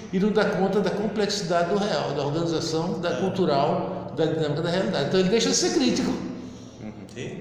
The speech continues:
Speaker 1: deixa de ser desconstrucionista, ele deixa de ser desconstrucionista, ele passa a ser apenas análise do discurso. Então aí fecha o circuito da ideia do livro, desses três pontos, teoria crítica da colonialidade, dá conta da,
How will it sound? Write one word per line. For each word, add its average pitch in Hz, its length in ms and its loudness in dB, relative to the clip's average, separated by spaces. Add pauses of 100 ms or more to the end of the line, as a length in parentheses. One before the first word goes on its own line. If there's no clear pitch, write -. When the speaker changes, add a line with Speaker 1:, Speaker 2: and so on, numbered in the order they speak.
Speaker 1:
deixa 202 240 6
de 220 60 0
ser 233 120 2
desconstrucionista, 220 1040 2
ele 185 160 0
deixa 262 220 0
de 277 60 0
ser 226 140 0
desconstrucionista, 175 1080 -2 (260)
ele 160 120 0
passa 180 240 0
a - 20 -2
ser 226 180 0
apenas 226 300 0
análise 214 340 0
do - 40 -4
discurso. - 460 -6 (1400)
Então 185 240 2
aí 147 340 4 (160)
fecha 202 420 6 (160)
o 196 60 2
circuito 190 720 2
da 190 120 4
ideia 165 640 0 (280)
do 165 100 4
livro, 196 520 2
desses - 260 0
três 202 240 0
pontos, 208 400 0 (600)
teoria 165 320 6
crítica 151 320 0
da 135 80 2
colonialidade, 175 760 2
dá - 20 -2
conta 156 300 -2
da, 143 140 0